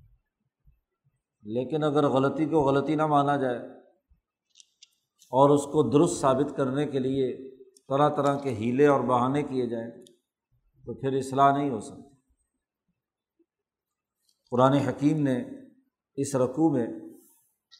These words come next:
چند بنیادی باتیں بیان کی تھیں، کل جن پر گفتگو ہوئی۔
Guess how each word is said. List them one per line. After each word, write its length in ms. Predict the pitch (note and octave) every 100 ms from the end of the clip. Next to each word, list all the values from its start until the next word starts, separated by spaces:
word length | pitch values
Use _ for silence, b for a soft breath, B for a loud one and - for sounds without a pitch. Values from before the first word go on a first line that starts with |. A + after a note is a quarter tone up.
| _ _ _ _ _ _ _ _ _ _ _ _ _ _ _ _ _ _ _ _ _ C6+ G#5+ _ _ _ _ _ _ _ _ _ _ _ _
چند 280 | C3 C#3 A#2+
بنیادی 440 | C3 C3 C3 C#3+
باتیں 300 | C#3 C3 C#3+
بیان 280 | C3 B2+ C3 B2+
کی 160 | D3+
تھیں، 280 | D3 A#2 A2+ - _ _ _ _ _
کل 140 | C#3
جن 240 | B2 C3 C3
پر 160 | C#3
گفتگو 440 | A#2 A#2+ - C3+ C#3
ہوئی۔ 420 | A2+ G#2+ - -